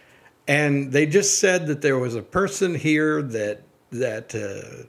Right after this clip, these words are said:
you know, was an older person who had been a member of the church for a long time who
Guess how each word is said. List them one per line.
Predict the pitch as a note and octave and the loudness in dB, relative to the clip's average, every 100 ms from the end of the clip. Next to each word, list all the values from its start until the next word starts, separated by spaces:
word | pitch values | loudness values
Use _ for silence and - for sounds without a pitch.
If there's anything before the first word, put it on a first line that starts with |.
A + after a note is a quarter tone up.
| - | -10
you | A#2+ | -8
know, | G2 | -8
was | G2 - | -12 -10
an | - | -10
older | - D3 D#3+ | 2 4 4
person | D3+ C#3+ C#3+ D3 | 2 2 2 0
who | B2+ | 0
had | A2 | 0
been | A#2+ | 0
a | C3+ | 2
member | C3+ C#3 C3+ | 2 2 2
of | A#2+ | 0
the | A#2 | -4
church | - C3+ C3+ | -4 -4 -4
for | - A#2 | -4 -2
a | G#2+ | -2
long | A#2+ B2+ A#2+ | -2 -4 -4
time | - A#2+ B2 A#2 A2 - - - - - _ | -4 -4 -4 -4 -6 -12 -20 -20 -20 -20 _
who | - D#3 C#3+ C#3 B2 | 2 4 6 4 0